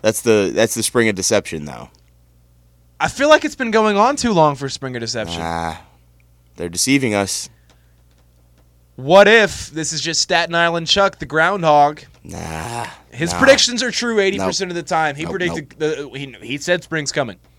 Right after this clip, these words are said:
Speaker 2: He hits at an eighty percent clip. He said spring's coming, and you're, it's unseasonably
Speaker 1: How many years
Speaker 2: warm.
Speaker 1: does he? What's his record?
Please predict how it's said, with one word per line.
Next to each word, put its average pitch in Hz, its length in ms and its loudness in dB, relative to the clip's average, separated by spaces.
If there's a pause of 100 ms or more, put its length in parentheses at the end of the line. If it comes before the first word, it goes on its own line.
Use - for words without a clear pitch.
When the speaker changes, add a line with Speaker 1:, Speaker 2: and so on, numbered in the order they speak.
(760)
Speaker 2:
He 170 200 -6
hits 233 160 -2
at 214 100 0
an 185 100 -2
eighty 185 240 -2
percent 180 400 -2
clip. 151 300 -4
He 175 100 -6
said 180 260 -2
spring's 165 360 -6
coming, 123 360 -6 (440)
and 127 160 -6
you're, 139 100 -6
it's 151 240 -4
unseasonably 165 640 0
Speaker 1:
How 190 60 6
many 170 120 4
years 147 320 6
Speaker 2:
warm. 120 80 -2
Speaker 1:
does 123 140 0
he? 135 160 0
What's 123 220 0
his 123 160 -2
record? 117 420 0